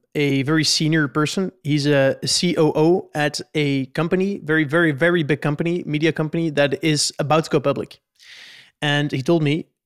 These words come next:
"Because the company is about to go public, I'm looking for a new job 'cause I don't wanna be the C E O of a public company." Because as a public company,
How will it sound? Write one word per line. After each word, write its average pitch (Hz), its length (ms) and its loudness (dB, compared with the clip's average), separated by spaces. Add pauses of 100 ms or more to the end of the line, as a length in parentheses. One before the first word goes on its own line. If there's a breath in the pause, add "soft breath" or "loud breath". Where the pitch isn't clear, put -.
(120)
"Because 170 260 0
the 160 60 0
company 160 280 -2
is 131 80 0
about 143 200 0
to - 60 -20
go 147 100 -2
public, 143 500 -4 (120)
I'm 151 100 -4
looking 156 200 -2
for 151 120 -2
a 135 40 0
new 131 120 -2
job 123 260 -2 (380)
'cause 147 160 -6
I 156 80 2
don't 165 120 4
wanna 147 120 2
be 143 160 2
the 135 100 -4
C 139 220 0
E 135 60 2
O 135 100 0
of 131 140 -8
a 131 60 -6
public 131 280 -4
company." 147 380 -6 (440 soft breath)
Because 151 220 0
as 147 140 0
a 139 40 -6
public 254 280 2
company, 147 460 -2